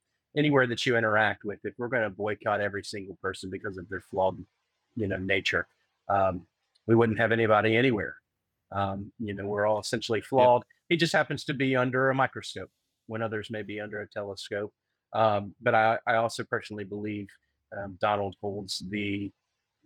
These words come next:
Speaker 1: the, the marks of a, of a, of a president of the times, where we are currently in the current situation of this nation and where we're headed, um, shortly. Um, and so, uh,
Speaker 2: And we
Speaker 1: we're gonna
Speaker 2: talked,
Speaker 1: wrap
Speaker 2: we talked about that
Speaker 1: Go ahead.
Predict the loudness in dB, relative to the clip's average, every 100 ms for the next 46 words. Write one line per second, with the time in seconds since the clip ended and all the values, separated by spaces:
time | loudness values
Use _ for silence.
0 | _ _ -4 -2 0 -2 0 2 4 2
1 | 0 -2 0 -2 -4 -6 -4 -4 -4 -8
2 | -16 -6 -4 -2 -2 -2 2 2 2 -4
3 | -2 -4 -4 -4 -4 0 -2 -2 -10 -12
4 | -14 _ 0 2 4 4 4 2 -2 -6
5 | -4 -4 -6 -6 -8 -4 -2 -2 -4 -2
6 | -2 -2 -6 -8 -10 -6 -6 -6 -6 -4
7 | -4 -4 -6 -6 -10 _ _ _ _ -4
8 | -4 -4 -6 -12 _ _ _ _ -6 0
9 | 0 -2 -8 -10 _ _ _ 4 6 4
10 | 2 -2 -2 -2 2 4 4 2 -2 _
11 | _ _ _ _ 2 4 4 0 0 2
12 | 2 2 2 2 0 0 -2 -2 -4 -4
13 | -6